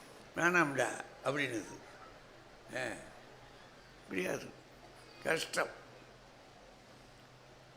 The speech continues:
பெரு-, பெறுவதில் தாயா. ஆனா பெறுவதிலேயே சிக்கல். இந்த ரெண்டு ரூபாக்காரரு இப்பெல்லாம் அது ஒரு பெரிய சிக்கல்.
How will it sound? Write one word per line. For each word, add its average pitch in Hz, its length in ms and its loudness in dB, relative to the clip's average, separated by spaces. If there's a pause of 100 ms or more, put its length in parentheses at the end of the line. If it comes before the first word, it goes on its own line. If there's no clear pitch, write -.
(160)
பெரு-, 226 440 6 (140)
பெறுவதில் 214 560 8
தாயா. 131 480 4 (800)
ஆனா 233 180 8
பெறுவதிலேயே 262 800 12
சிக்கல். 226 380 8
இந்த 202 200 8
ரெண்டு 214 360 10
ரூபாக்காரரு 160 500 10 (1700)
இப்பெல்லாம் 202 420 10
அது 175 180 12
ஒரு 170 100 10
பெரிய 185 300 6
சிக்கல். 165 460 2